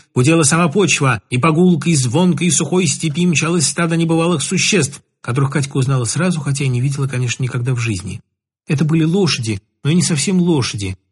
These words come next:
Тоньше, грациозней, стройнее тяжёлого земного коня, они неслись по жёсткой колючей траве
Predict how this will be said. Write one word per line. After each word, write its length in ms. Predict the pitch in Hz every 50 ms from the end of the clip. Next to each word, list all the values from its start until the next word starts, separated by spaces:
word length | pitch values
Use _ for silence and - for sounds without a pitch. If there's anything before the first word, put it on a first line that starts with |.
| _ _ -
Тоньше, 380 | 175 180 180 151 131 - 147
грациозней, 800 | 131 117 110 110 107 - - 131 139 160 170 151 131 143 139 127
стройнее 580 | 110 - 139 139 143 143 139 143 156 170 170 151
тяжёлого 460 | 135 156 135 139 156 156 151 147 135
земного 360 | 123 139 143 143 151 151 143
коня, 420 | 135 143 139 135 147 175 180 175 - - _ _ _ _
они 220 | - 147 160 170 170
неслись 360 | 180 165 139 - 208 190 -
по 140 | - 170 160
жёсткой 460 | 143 170 196 185 139 - - 175 151
колючей 440 | 139 165 170 190 196 180 - 170 156
траве 460 | 135 139 143 160 175 202 214 196